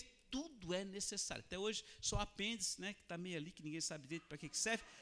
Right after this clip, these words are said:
mas eu acho que ela deve ter função, senão Deus não tinha botado ela ali, certo? Né? Mas eu quero colocar assim, você, que talvez não tenha um, né, não tenha aparecido, ou o pastor não tenha falado, eu, eu, eu quero dizer que eu,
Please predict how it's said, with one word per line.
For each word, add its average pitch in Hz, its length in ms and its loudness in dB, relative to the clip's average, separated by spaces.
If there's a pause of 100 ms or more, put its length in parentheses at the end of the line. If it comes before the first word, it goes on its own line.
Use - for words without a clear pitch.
mas 277 800 12
eu 240 80 6
acho 240 180 12
que 247 80 0
ela 226 140 2
deve 233 220 -2
ter 254 120 0
função, 277 380 10
senão 240 300 10
Deus 262 160 12
não 254 80 8
tinha 277 120 8
botado 262 360 8
ela 277 120 10
ali, 240 220 6 (100)
certo? - 340 10 (760)
Né? 226 320 4 (720)
Mas 220 240 10
eu 240 220 8
quero 277 220 8
colocar 254 400 8
assim, 240 220 8
você, 247 600 10 (540)
que 180 100 -8
talvez 220 440 8
não 233 100 6
tenha 240 320 6
um, 226 220 2 (500)
né, 233 220 10
não 254 120 6
tenha 254 200 6
aparecido, 233 720 8
ou 196 60 8
o - 20 -8
pastor 220 340 6
não 233 80 2
tenha 226 140 0
falado, 202 220 2
eu, 214 300 8
eu, 220 220 6
eu 208 100 -2
quero 226 140 2
dizer 220 240 6
que - 340 -8
eu, 208 240 4